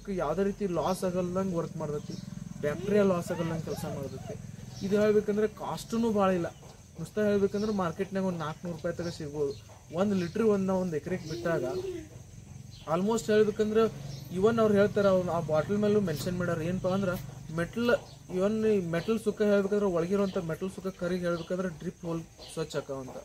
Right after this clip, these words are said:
ಮತ್ತು ಯಾವುದೇ ರೀತಿ ಹೇಳ್ಬೇಕಂದ್ರೆ, ಆ, ಏನಂತಿ, ಆ, ಬ್ಯಾಕ್ಟೀರಿಯಾಗಳು loss ಆಗಂಗಿಲ್ಲ, Perfect ಆದಂಥ ಒಂದು, ಆ, ಏನಂತಿ cleaning ಆಕೈತಿ ಅಂತ ಭಾಳಷ್ಟು ಜನ ಹೇಳ್ಯಾರ. ಇದ್ರ ಬದಲು ನಿಮಗೆ ಮುಂದೂ ಹೇಳ್ಬೇಕಂದ್ರೆ ಕೆಲವೊಂದಿಷ್ಟು ರಿವ್ಯೂಸನ್ನು ರೈತರ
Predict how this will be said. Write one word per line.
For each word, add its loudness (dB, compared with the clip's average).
ಮತ್ತು 0
ಯಾವುದೇ 4
ರೀತಿ 4
ಹೇಳ್ಬೇಕಂದ್ರೆ, 4
ಆ, 2
ಏನಂತಿ, -2
ಆ, -2
ಬ್ಯಾಕ್ಟೀರಿಯಾಗಳು 4
loss 2
ಆಗಂಗಿಲ್ಲ, -2
Perfect 2
ಆದಂಥ 4
ಒಂದು, 4
ಆ, -8
ಏನಂತಿ -4
cleaning 2
ಆಕೈತಿ -2
ಅಂತ -2
ಭಾಳಷ್ಟು 0
ಜನ -2
ಹೇಳ್ಯಾರ. 2
ಇದ್ರ 0
ಬದಲು 2
ನಿಮಗೆ 2
ಮುಂದೂ 2
ಹೇಳ್ಬೇಕಂದ್ರೆ 4
ಕೆಲವೊಂದಿಷ್ಟು 0
ರಿವ್ಯೂಸನ್ನು 2
ರೈತರ 0